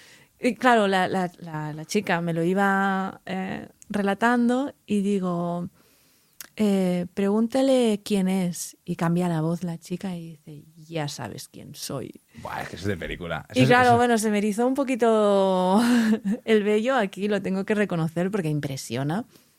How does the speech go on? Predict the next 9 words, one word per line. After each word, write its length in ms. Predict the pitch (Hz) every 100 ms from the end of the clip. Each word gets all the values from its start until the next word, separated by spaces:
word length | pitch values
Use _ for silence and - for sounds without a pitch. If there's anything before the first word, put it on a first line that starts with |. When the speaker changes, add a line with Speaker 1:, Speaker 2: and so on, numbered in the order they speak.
| _ _
Speaker 1:
Pero 160 | - 185
al 80 | 175
momento 380 | 170 165 180 208
es 120 | 185
como, 300 | 180 170 160 - _ _ _ -
uf, 320 | 247 220 - -
mira, 360 | 185 175 170 - _
digo, 220 | 190 196 208
"Bueno, 480 | 294 311 302 269